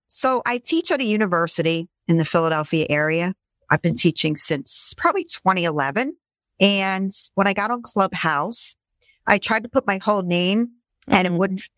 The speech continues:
Speaker 1: fit. So I tried to put Professor Teresa Agostinelli, and I was just playing around with it. And it ended up being the Prof T. And that's what stuck. So the Prof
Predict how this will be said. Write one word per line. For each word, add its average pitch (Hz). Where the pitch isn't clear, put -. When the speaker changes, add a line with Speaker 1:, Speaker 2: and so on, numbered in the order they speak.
Speaker 1:
fit. -
So -
I 180
tried 202
to 202
put -
Professor 165
Teresa 160
Agostinelli, 240
and 196
I 156
was 156
just -
playing 208
around 160
with 156
it. 156
And 147
it 170
ended 247
up 240
being 196
the 175
Prof 175
T. 151
And 180
that's 202
what 190
stuck. -
So 180
the 175
Prof 220